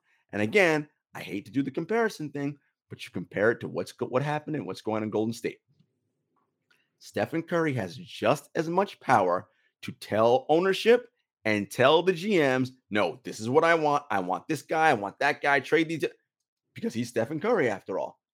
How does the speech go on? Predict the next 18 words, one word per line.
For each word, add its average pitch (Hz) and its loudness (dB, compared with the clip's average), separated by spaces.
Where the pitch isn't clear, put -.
He 117 -6
can 254 -2
do 220 0
that. 233 0
Same 127 -2
as 160 0
LeBron, 165 2
same 127 0
as 135 -2
K 147 -2
D, 139 0
same 131 -4
as 123 -6
anybody. 90 -2
But 87 -6
what's 95 -2
the 98 -16
difference? - -12